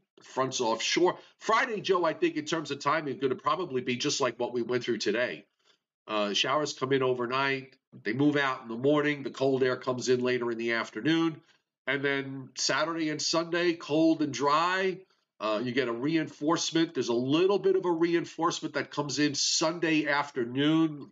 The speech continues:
Looks like there's a weak cold front there, uh, that, uh,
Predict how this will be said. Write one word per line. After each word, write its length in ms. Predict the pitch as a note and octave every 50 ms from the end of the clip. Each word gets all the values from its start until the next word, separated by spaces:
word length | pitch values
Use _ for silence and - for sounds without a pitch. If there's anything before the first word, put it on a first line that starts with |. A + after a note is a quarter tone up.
| - - -
Looks 180 | C#3 C3+ - -
like 160 | C#3 B2+ B2+
there's 180 | C3+ B2 A2 A#2
a 40 | A2
weak 360 | G#2+ A2+ B2 D3+ D#3+ D3+ -
cold 300 | - - D3+ D#3 D3+ D3
front 300 | - C#3+ C#3+ C#3+ C3+ -
there, 400 | C3+ C3+ C3+ C#3 C#3+ C#3 C#3 - _ - - - _ _ _ _ -
uh, 200 | A#2 A2+ A2+ A2
that, 340 | A2+ A2+ A2+ G#2+ A2 - B2
uh, 280 | A#2 A#2 A2 A2 G#2